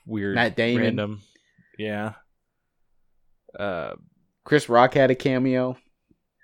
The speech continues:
Speaker 1: Yeah, there's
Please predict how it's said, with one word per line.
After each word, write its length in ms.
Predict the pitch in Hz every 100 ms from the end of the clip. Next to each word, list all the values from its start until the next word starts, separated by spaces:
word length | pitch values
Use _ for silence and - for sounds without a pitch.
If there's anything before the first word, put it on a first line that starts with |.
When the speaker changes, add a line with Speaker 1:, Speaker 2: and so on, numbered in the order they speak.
| - _ _ _ _ _ _ _ _ _ _ _ _ _
Speaker 1:
Yeah, 440 | 120 - - - -
there's 480 | - - - -